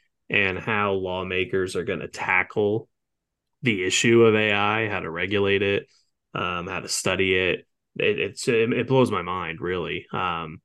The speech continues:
and for our listeners on our, on our website, on our blog,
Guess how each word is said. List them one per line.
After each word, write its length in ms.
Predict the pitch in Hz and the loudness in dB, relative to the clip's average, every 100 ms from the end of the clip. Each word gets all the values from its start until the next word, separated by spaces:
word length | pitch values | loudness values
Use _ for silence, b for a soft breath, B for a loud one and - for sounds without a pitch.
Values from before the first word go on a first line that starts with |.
| _ _ _ | _ _ _
and 160 | 98 90 | -6 0
for 100 | 107 | 0
our 100 | 95 | 2
listeners 800 | 101 110 113 95 92 90 92 - | 2 2 0 -2 -4 -6 -8 -8
on 240 | 95 90 | -6 -6
our, 240 | 87 87 - - | -8 -10 -10 -8
on 120 | 95 | -8
our 140 | 85 | -6
website, 440 | 95 135 117 92 90 | 2 2 2 -2 -2
on 120 | 85 | -6
our 120 | 80 | -6
blog, 500 | 80 98 101 92 90 | -2 0 2 0 -2